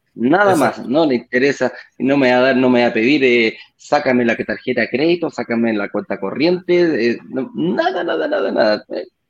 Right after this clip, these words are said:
Speaker 1: va a ir enfocada en el seguro. Y te va a decir, "Ah, perfecto, tenés la capacidad, eres inversionista, juega, ni un problema, yo te avalo".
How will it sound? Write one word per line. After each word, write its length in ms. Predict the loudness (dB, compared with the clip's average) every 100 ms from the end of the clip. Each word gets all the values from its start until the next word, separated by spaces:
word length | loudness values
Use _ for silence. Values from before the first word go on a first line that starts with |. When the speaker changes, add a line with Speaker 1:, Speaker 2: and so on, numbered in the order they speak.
| 0
Speaker 1:
va 80 |
a 40 | 2
ir 100 | 2
enfocada 360 | 0 -2 0
en 60 | 0
el 60 | -2
seguro. 200 | -6 -12 -16 -4
Y 80 |
te 60 | 0
va 40 | 2
a 40 |
decir, 140 | 2
"Ah, 160 | 2 2
perfecto, 440 | 0 -2 -4 -2
tenés 220 | 0 2 2
la 100 | 2
capacidad, 420 | 2 0 0 0
eres 140 | 2
inversionista, 720 | 0 0 -2 -2 -2 -2 -4 -4 _ _ _
juega, 380 | 0 0 2 -4 -2
ni 100 | -2
un 60 |
problema, 360 | 0 0 -2 0
yo 140 | 0
te 80 | 2
avalo". 320 | 2 0 -4